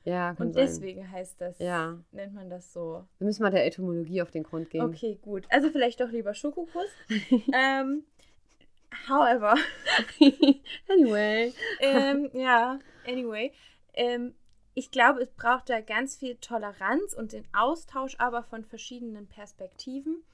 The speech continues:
Speaker 1: Ja.
Speaker 2: Und ich musste auch noch dazu lernen, dass ich vielleicht ein bisschen gelassener bin und nicht so rausplatze mit, „Aber das ist doch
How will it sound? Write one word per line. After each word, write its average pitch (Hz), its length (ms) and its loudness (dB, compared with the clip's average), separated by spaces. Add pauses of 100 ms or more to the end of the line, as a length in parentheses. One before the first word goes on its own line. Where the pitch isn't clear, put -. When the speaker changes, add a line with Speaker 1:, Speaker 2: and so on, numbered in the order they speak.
Speaker 1:
Ja. 170 140 -10
Speaker 2:
Und 233 140 -6
ich 277 100 2
musste 277 360 -2
auch 262 160 2
noch 302 160 -2
dazu 262 380 -12
lernen, 247 220 -6
dass 220 200 -14
ich 220 100 -20
vielleicht 196 320 -12
ein 220 60 -16
bisschen 220 400 -14
gelassener 208 600 -8
bin 269 220 -8
und 214 140 -10
nicht 226 200 -12
so 214 280 -10 (500)
rausplatze 277 640 4
mit, 254 260 -10
„Aber 277 200 6
das 277 140 -2
ist 330 240 -6
doch 302 120 -2